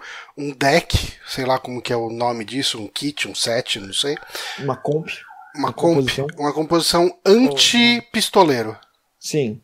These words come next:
Speaker 1: Tá.
Speaker 2: Você tem, você tem composições, você trabalha com um pouco de sorte. A ideia é que você trabalha com estatística, né, com números percentuais. Então, por exemplo, você pode,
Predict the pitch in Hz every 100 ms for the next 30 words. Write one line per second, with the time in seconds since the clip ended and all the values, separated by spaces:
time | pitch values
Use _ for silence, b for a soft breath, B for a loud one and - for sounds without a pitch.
0 | _ _ _ - 120 135 135 175 - -
1 | 170 185 190 185 170 151 185 180 214 226
2 | 220 202 202 190 185 - 139 160 196 151
3 | 147 180 - - 165 143 151 220 240 240
4 | 202 185 180 180 220 - 156 143 - 123
5 | 175 - - 135 131 147 156 151 147 151
6 | - _ _ - 139 135 151 151 165 -
7 | 160 - 170 - 220 147 147 135 139 165
8 | 190 165 156 - B B _ - 143 -
9 | 156 143 127 156 151 131 147 135 120 131
10 | 147 - 147 147 135 151